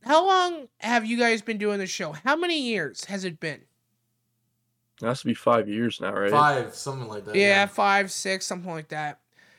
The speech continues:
Speaker 1: And I just gotta say some-, i-, in general, for
Speaker 2: <clears throat>
Speaker 1: radio, to have that six-year consistency is pretty rare sometimes.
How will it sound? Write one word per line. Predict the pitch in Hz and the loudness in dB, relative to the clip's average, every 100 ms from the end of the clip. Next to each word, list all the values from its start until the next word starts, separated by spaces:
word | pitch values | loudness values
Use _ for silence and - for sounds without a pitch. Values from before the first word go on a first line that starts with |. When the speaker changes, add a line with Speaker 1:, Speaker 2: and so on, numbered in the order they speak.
| _ _ _ _ _ - | _ _ _ _ _ 4
Speaker 1:
And | 269 | 8
I | 381 | 8
just | 415 403 | 4 2
gotta | 349 | 2
say | 285 277 277 | 2 -2 -4
some-, | 277 254 - _ _ - | -4 -8 -10 _ _ -14
i-, | 202 214 | -10 -2
in | 269 185 | -2 0
general, | 220 262 311 220 185 | 2 4 4 2 0
for | - 208 | -4 -2
Speaker 2:
<clears throat> | |
Speaker 1:
radio, | 190 226 320 277 170 135 131 123 _ _ _ _ _ _ _ _ _ | 2 4 4 2 0 -2 -10 -18 _ _ _ _ _ _ _ _ _
to | 240 | 4
have | 262 254 | 6 6
that | 247 240 | 2 0
six-year | - 254 - 247 | -6 -6 -4 -4
consistency | 247 220 - 240 226 220 196 - 180 175 165 | -4 -8 -6 -4 -4 -8 -12 -8 -6 -4 -2
is | 175 165 160 | -4 -4 -10
pretty | - 240 | -6 -4
rare | 180 180 170 139 | 0 0 0 -2
sometimes. | - 151 147 135 113 - - | -10 -12 -12 -12 -14 -16 -18